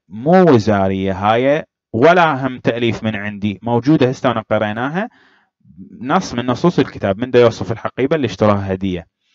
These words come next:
زين، بس أنا رتبتها بطريقة تخاف تجيك بالامتحان، هيك الترتيب يجيك بالامتحان. دا أريد أفيدك، أوكي؟ فهسه leather لو leather red لو red leather،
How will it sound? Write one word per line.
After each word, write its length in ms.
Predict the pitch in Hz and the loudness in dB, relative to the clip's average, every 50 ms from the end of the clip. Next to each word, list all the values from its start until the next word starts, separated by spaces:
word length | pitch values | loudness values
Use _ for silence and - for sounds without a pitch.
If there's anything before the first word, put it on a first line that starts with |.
| _ _ _ _ _ _ _ _ | _ _ _ _ _ _ _ _
زين، 360 | 92 85 98 113 127 147 - _ _ | -16 -10 -6 -6 -6 -6 -8 _ _
بس 260 | 101 120 117 120 - | -2 -2 -2 0 -2
أنا 300 | 127 135 156 165 156 139 - | -4 -2 -2 -4 -6 -6 -2
رتبتها 500 | 127 123 - _ 127 123 131 - 151 143 | -2 -2 -2 _ -2 -2 0 0 -4 -6
بطريقة 460 | - - - 127 135 127 - - 185 _ _ | -6 -2 -2 -2 -2 -2 -2 -4 -6 _ _
تخاف 520 | - 117 110 - - 131 151 165 165 - 131 | -8 -8 -4 0 0 2 2 2 0 -2 -8
تجيك 340 | _ - 101 113 147 - - | _ -8 -4 -4 -4 -2 0
بالامتحان، 500 | 123 117 107 _ - 98 - 101 101 98 | -2 -2 -2 _ -14 -12 -10 -10 -10 -8
هيك 180 | 104 123 123 | -10 -12 -12
الترتيب 560 | - - _ - 120 117 _ - 151 180 175 | -12 -10 _ -4 -4 -4 _ -4 -4 -2 -2
يجيك 280 | 139 113 101 123 160 - | -2 -4 -2 -4 -4 -4
بالامتحان. 480 | 135 117 - _ - - - 87 87 92 _ _ _ _ _ _ _ _ | -4 -6 -6 _ -12 -16 -16 -16 -18 -18 _ _ _ _ _ _ _ _
دا 140 | - 98 104 | -4 -2 0
أريد 200 | 113 127 143 - | 0 0 -2 0
أفيدك، 600 | 139 120 95 - - 123 101 92 90 90 - - - - | -2 -2 -2 -2 -2 0 0 -2 -4 -8 -12 -12 -10 -6
أوكي؟ 360 | 98 101 - - 165 190 208 _ _ _ _ _ _ _ _ | -6 -6 -2 -2 -2 -2 -2 _ _ _ _ _ _ _ _
فهسه 480 | - - - 120 113 120 - - 135 120 | -14 0 2 2 2 2 0 0 -2 0
leather 560 | 120 127 135 151 175 175 185 196 202 202 196 175 | 0 2 2 2 2 2 2 2 2 2 2 4
لو 320 | 147 139 131 131 127 117 _ _ 90 104 117 | 4 6 6 6 4 2 _ _ 0 0 0
leather 720 | 131 123 127 135 147 160 160 180 175 180 180 185 190 202 190 | 0 0 -4 -2 -2 2 2 2 4 4 4 2 2 0 0
red 20 | 170 | 0
لو 320 | 139 127 123 120 120 123 131 | 2 4 4 6 6 6 4
red 160 | 143 147 135 | 4 2 2
leather، 540 | 131 131 127 120 113 123 120 117 117 113 | -2 -2 -2 0 0 0 0 2 0 -2